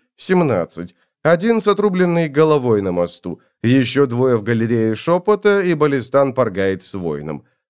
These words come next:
Сколько выжило? Двенадцать. Это вместе с Лафресой и Бледным. По мне, уж пусть все помершие в костяных дворцах остались бы живыми,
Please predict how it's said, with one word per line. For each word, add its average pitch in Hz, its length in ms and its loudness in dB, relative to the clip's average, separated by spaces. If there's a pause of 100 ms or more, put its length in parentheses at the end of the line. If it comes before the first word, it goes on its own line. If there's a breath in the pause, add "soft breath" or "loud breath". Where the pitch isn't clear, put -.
Сколько 139 460 0
выжило? 185 580 0 (260)
Двенадцать. 123 720 -2 (300)
Это 139 220 4
вместе 151 500 2
с 123 100 -8
Лафресой 135 640 0
и - 20 0
Бледным. 92 600 -4 (920)
По 143 180 2
мне, 226 320 6
уж 180 300 2
пусть 233 340 0
все 175 260 0
помершие 143 560 2
в 120 60 -10
костяных 135 460 2
дворцах 117 480 0
остались 113 460 0
бы 107 160 -4
живыми, 123 560 -2